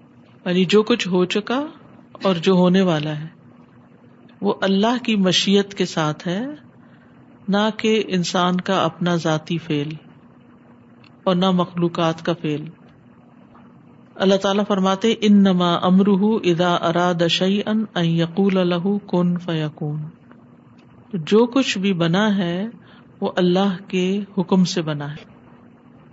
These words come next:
ٹھیک ہے؟ اور اللہ تعالیٰ جو چاہتا ہے وہ کرتا ہے۔ ارادے اور مشیت میں فرق یہ ہے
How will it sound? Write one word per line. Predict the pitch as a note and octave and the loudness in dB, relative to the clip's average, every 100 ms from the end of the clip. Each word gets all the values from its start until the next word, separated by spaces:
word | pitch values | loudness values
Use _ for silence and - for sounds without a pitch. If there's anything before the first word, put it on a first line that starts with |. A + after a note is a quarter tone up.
| - - - - - - | -20 -20 -20 -20 -20 -16
ٹھیک | - G3 G3 | -6 -6 -6
ہے؟ | D4+ - - - - - - - - - - - - - - - - - - | -12 -16 -20 -20 -20 -20 -20 -20 -20 -20 -20 -20 -20 -20 -20 -20 -20 -20 -4
اور | G3+ | -2
اللہ | G3 F#3 G3+ | 2 4 4
تعالیٰ | G3 G3 G#3 C4+ D#4 - | 2 0 0 -2 -4 -2
جو | F#3 G3+ | 2 2
چاہتا | G3+ G#3 F#3+ - G3+ | 2 -2 -2 -2 0
ہے | G#3+ | 0
وہ | G#3 | -2
کرتا | F3+ F3 - D#3+ C#3+ | -2 -4 -4 -6 -6
ہے۔ | D3 - - - - - - - - | -8 -18 -20 -20 -20 -20 -20 -14 -2
ارادے | G3 G3 G3+ B3 | 2 2 4 4
اور | C#4 A#3+ | 4 4
مشیت | F#3+ F#3 - A#3 B3+ A3+ | 2 0 2 2 0 0
میں | G#3 | -2
فرق | - B3+ B3 | 0 -2 0
یہ | G#3+ G3 | 0 0
ہے | E3+ F3+ F#3+ | -2 -4 -6